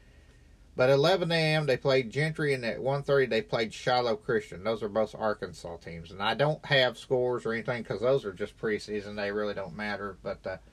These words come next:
that's what they were doing. I understand the boys have already played a couple of preseason games. I know there was one on February twenty-first, and I think there was one on the sixteenth. But, uh, anyhow, all of that.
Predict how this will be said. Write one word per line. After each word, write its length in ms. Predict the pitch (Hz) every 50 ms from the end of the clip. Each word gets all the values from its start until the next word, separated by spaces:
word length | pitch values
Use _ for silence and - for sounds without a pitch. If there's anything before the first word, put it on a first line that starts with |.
| - - - - - - -
that's 320 | - - 127 147 156 - -
what 200 | 139 117 113 -
they 180 | 131 123 127
were 160 | 127 110 101 92
doing. 300 | 95 98 98 101 101 - - - - - -
I 200 | - 113 139 214
understand 500 | 269 254 220 - - 202 190 185 175 160
the 80 | 139 123
boys 600 | 110 110 147 190 214 214 190 147 123 117 - -
have 140 | 131 110 107
already 300 | 120 131 135 127 113 104
played 340 | - - 147 151 151 139
a 40 | 104
couple 420 | - - - - 107 98 - - 98
of 100 | 87 -
preseason 640 | - 98 95 90 - - 98 92 80 82 85 85
games. 380 | 82 80 76 71 - - - - _ _ _ - _ - - - - _
I 120 | - 101
know 400 | 101 110 143 156 175 160 151 139
there 160 | 120 131 127 120
was 180 | 117 107 -
one 180 | 127 127 127 123
on 100 | 113 104
February 440 | - 139 131 127 123 120 120 113 107
twenty-first, 800 | - - 120 117 110 98 - - 127 127 127 123 110 - - -
and 140 | 101 98 107
I 80 | 107
think 280 | 104 - - 180 196 185
there 100 | - 120
was 100 | 107 101
one 180 | 104 107 107 104
on 120 | 95 85
the 40 | 80
sixteenth. 720 | - - - 110 - - - - - - 117 98 85 80 - - _ - _ - - - _ - - - - - - - - - - _ - _ -
But, 320 | - 107 110 110 - - -
uh, 340 | 120 110 110 104 101 98 82 - - _ - - _ _ _
anyhow, 680 | - 113 120 120 117 110 117 120 117 113 104 92 85 - - _
all 220 | - 98 101 101 95
of 60 | 92
that. 300 | 110 117 110 90 - -